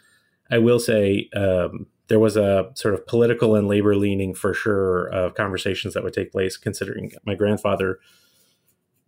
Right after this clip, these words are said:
uh, ran in a primary for Senate in the state of California.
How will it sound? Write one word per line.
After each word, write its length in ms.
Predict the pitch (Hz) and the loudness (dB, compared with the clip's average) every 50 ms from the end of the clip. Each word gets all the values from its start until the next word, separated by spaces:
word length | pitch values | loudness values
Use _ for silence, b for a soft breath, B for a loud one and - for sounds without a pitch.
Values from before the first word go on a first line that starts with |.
| _ _ - | _ _ -8
uh, 320 | 110 107 104 104 104 95 98 | -6 -6 -6 -6 -6 -6 -4
ran 220 | 110 123 143 147 143 | -2 0 0 2 2
in 80 | 131 | 0
a 40 | 120 | 0
primary 440 | - - 131 127 131 131 127 123 120 | 0 0 -2 0 2 2 2 2 0
for 140 | 120 - 104 | 0 -2 -2
Senate 420 | - - 127 120 123 - - - - | -2 0 0 0 0 -2 -4 -6 -4
in 80 | 107 107 | -2 -2
the 60 | 101 | 0
state 180 | - 117 110 101 | 2 0 0 0
of 60 | - | 0
California. 760 | - 107 104 101 - - 135 127 123 123 117 113 107 104 | 0 2 2 2 2 2 2 4 4 4 4 4 4 2